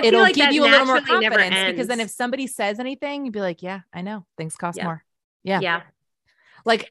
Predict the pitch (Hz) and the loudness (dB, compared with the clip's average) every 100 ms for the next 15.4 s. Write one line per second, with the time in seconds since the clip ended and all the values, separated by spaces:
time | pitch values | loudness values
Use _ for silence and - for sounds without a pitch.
0 | - 302 - 233 285 254 214 233 208 - | -10 -8 -2 2 2 0 -2 -4 -4 -4
1 | 208 247 226 240 208 196 190 - 180 175 | -6 -8 -6 -4 -2 -2 -4 -4 -4 -4
2 | 165 156 151 151 _ _ _ _ _ _ | -6 -8 -10 -14 _ _ _ _ _ _
3 | _ 156 156 160 151 147 - 139 127 117 | _ -10 -6 -6 -6 -10 -14 -14 -12 -10
4 | 73 160 - 170 175 165 165 156 139 - | -12 -16 -12 -8 -8 -4 -2 -2 -8 -12
5 | - - 220 277 196 165 156 135 127 - | -8 -2 0 0 2 0 2 -2 -4 -10
6 | - - 82 - - - - - - - | -12 -10 -8 -10 -10 -12 -18 -16 -16 -6
7 | 190 214 240 214 180 160 151 143 _ _ | -4 -2 -2 -2 -2 0 0 -2 _ _
8 | _ _ _ 151 147 131 127 139 _ - | _ _ _ -6 -4 -4 -6 -14 _ -10
9 | 170 165 220 220 220 190 196 180 185 175 | -6 -2 0 0 0 0 -2 -4 -4 -6
10 | 165 151 147 156 147 143 143 147 147 139 | -4 -4 -6 -10 -10 -10 -10 -10 -8 -6
11 | 127 127 123 127 90 82 73 - - 127 | -6 -8 -12 -14 -12 -10 -10 -10 -8 -6
12 | - 185 - 175 160 160 - 151 151 220 | -4 -4 -4 -4 -4 -6 -8 -10 -6 -4
13 | 196 180 170 165 160 160 143 143 147 139 | -4 -4 -2 -2 -4 -8 -8 -10 -10 -10
14 | 135 131 131 127 127 - - - - - | -8 -8 -8 -12 -14 -14 -14 -14 -14 -16
15 | - - - | -16 -20 -20